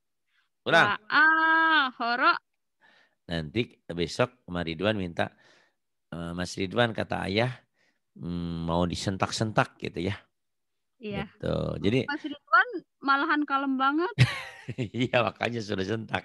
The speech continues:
Speaker 1: ya.
Speaker 2: Iya.
Speaker 1: "Mas, kata ayah suruh sentak, jangan kalem," gitu. "Nanti saya ngantuk," gitu. Biarin aja, biar dia semangat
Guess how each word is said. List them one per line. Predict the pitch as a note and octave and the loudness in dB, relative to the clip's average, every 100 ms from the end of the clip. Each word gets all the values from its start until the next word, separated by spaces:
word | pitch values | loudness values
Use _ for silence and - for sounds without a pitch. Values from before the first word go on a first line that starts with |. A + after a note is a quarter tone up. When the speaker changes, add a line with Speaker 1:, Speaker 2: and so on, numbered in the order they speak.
| F#2 | 2
Speaker 1:
ya. | G#2+ G#2+ - - - G#2 G#2 - G2+ - _ _ B3 | 2 2 -4 -6 -2 -2 -2 -6 -10 -14 _ _ -12
Speaker 2:
Iya. | C4+ C#4 C#4+ C#4+ D4 | -10 -6 -4 -4 0
Speaker 1:
"Mas, | B2+ C3 - - - _ - | 4 2 0 -12 -20 _ -8
kata | G2 G2+ G2+ | -2 2 2
ayah | A2 B2 A2 - | 4 2 0 -6
suruh | G2 | -4
sentak, | G2 G2+ F#2+ A2+ - - | -2 -4 0 2 2 -4
jangan | E2+ E2+ | -8 -8
kalem," | E2+ F2 F#2+ G2 E2 E2 | -4 0 2 0 -2 -12
gitu. | - E2 | -12 -8
"Nanti | F2+ G2+ | -6 0
saya | A2 G2 | 0 0
ngantuk," | F#2 F#2+ G#2+ _ | -2 -2 -4 _
gitu. | F2 D#2 D2+ | -12 -12 -6
Biarin | E2 E2+ F2 | -6 -4 -4
aja, | A2 G2+ | -2 -2
biar | F2+ E2+ | -2 -4
dia | E2+ | -6
semangat | D#2+ D#2+ D#2+ | -8 -8 -8